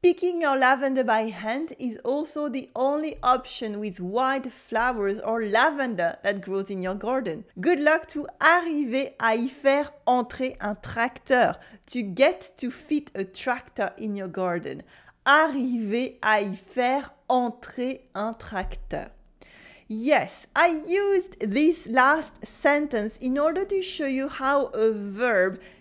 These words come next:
can change its meaning with a. Because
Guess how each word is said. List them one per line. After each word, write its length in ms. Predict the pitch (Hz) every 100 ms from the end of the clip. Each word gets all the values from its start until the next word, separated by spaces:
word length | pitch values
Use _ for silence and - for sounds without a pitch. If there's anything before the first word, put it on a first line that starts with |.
| _
can 240 | 311 302 311
change 400 | - 277 277 247
its 280 | 220 -
meaning 500 | 233 277 254 226 208 202
with 320 | 202 - - _ -
a. 180 | 180 - _ _ - - -
Because 340 | 269 330 262